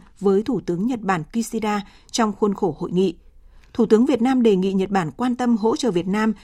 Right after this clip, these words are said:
trong khảo sát, xây dựng, cung cấp nguồn vốn O D A thế hệ mới cho các dự án xây dựng hạ tầng số, chuyển đổi xanh, phát triển cơ sở hạ tầng chiến lược quy mô lớn của Việt Nam, nhất là kế hoạch xây dựng đường sắt tốc độ cao Bắc Nam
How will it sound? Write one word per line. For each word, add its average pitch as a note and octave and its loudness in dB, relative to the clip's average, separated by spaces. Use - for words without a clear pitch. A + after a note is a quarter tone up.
trong A3+ 0
khảo G#3 -6
sát, D4 -6
xây B3 0
dựng, G#3+ 6
cung A3+ 0
cấp D4 -4
nguồn F#3 -2
vốn E3+ -4
O A3+ -4
D G#3 -2
A G3 -4
thế F#3 -8
hệ A#3+ -4
mới F3+ 0
cho B3 -4
các D#4 -4
dự G3+ -6
án F3+ -6
xây C4+ -6
dựng A3+ -2
hạ F#3 -6
tầng F3+ -4
số, F#3+ -4
chuyển G3 -6
đổi F3 -2
xanh, A#3+ -2
phát D4 -8
triển F3+ -2
cơ - -8
sở - -6
hạ F#3 -8
tầng E3+ -6
chiến F3+ -8
lược A#3+ -2
quy G#3 -2
mô G3+ 0
lớn F3+ -2
của A#3+ -2
Việt E3+ -4
Nam, G#3 0
nhất B3+ 0
là A#3+ -2
kế F#3+ -4
hoạch A#3 -4
xây B3+ -4
dựng G#3 -4
đường F3+ 0
sắt C4 -10
tốc D#4 -4
độ A3 0
cao G3+ -6
Bắc G3+ -6
Nam G#3+ 0